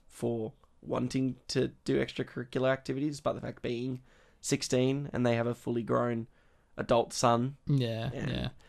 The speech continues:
Speaker 1: um,
Speaker 2: Well, they're probably used to the son.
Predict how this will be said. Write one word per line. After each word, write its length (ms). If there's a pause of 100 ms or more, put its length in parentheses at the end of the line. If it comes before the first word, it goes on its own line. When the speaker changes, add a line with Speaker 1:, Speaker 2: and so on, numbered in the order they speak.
(540)
Speaker 1:
um, 460 (500)
Speaker 2:
Well, 80
they're 100
probably 240
used 300
to 80
the 120
son. 640